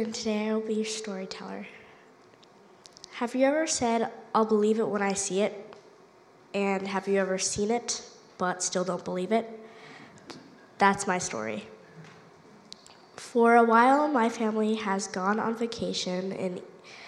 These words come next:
Winthrop, out in eastern Washington, at a place called Sun Mountain Lodge. Three years ago, when I was in second grade, I started playing basketball,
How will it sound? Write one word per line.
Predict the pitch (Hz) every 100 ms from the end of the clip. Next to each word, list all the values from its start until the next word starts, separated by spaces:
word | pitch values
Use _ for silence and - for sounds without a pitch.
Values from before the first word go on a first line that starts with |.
| - - - - -
Winthrop, | 202 202 214 214 180 202 -
out | 165 190
in | 185 170
eastern | 196 - 233 214
Washington, | 175 - 190 - 170 165
at | 190 - 180
a |
place | 180 - 190 190
called | 180 175
Sun | - 185 190
Mountain | 190 165 -
Lodge. | - 69 67 - - - - - - - - - - - - - - - - -
Three | - 254 269
years | 294 226 220
ago, | 202 185
when | 185 190
I | 180
was | 190 196
in | 190 180 185
second | 190 - 196 226 214
grade, | 185 208 185 - - - -
I | 190
started | 196 - 190 180 190 190
playing | 175 170 185 -
basketball, | 170 - - - - -